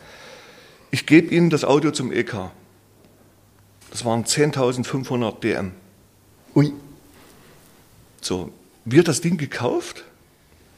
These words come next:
Speaker 1: noch die fünfhundert Mark irgendwo zusammengekratzt. Und da we-, weiß ich noch, das war Wahnsinn, sind wir dann mit dem Auto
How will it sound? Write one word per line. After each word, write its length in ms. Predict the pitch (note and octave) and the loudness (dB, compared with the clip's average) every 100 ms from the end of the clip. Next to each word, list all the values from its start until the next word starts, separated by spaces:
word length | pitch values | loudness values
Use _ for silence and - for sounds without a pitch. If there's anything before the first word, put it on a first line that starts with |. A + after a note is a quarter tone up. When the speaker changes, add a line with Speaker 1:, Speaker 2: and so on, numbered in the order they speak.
| - | -8
Speaker 1:
noch 120 | D3 | -6
die 120 | - | -4
fünfhundert 440 | C#3+ F3+ F3 E3 C#3 | -4 -2 -2 -2 -2
Mark 220 | B2+ G#3+ | -4 -4
irgendwo 380 | G3+ F#3+ F#3+ G#3 | -4 -4 -4 -2
zusammengekratzt. 720 | G#3 G#3 G3+ G#3 A#3+ - - - - - - - - - - - - - - | 0 0 -2 -4 -6 -8 -12 -20 -20 -20 -20 -20 -20 -20 -20 -20 -20 -14 -4
Und 80 | A#2 | -2
da 60 | B2+ | -2
we-, 180 | B2+ G2+ | -6 -4
weiß 200 | A#2+ D3+ | -2 -2
ich 120 | C3+ | 0
noch, 300 | C#3 B2+ - - - | 0 -2 -8 -16 -18
das 160 | - - | -10 -6
war 120 | A#2 | -4
Wahnsinn, 420 | A#2 C3+ B2+ B2+ A#2 | -2 -4 -2 -2 -2
sind 240 | B2+ B2 | -6 -2
wir 80 | B2+ | -2
dann 180 | B2 B2 | 0 -2
mit 120 | A#2 | -2
dem 140 | G#2+ | -4
Auto 480 | F2 C3+ C3 B2+ | -2 -2 0 -2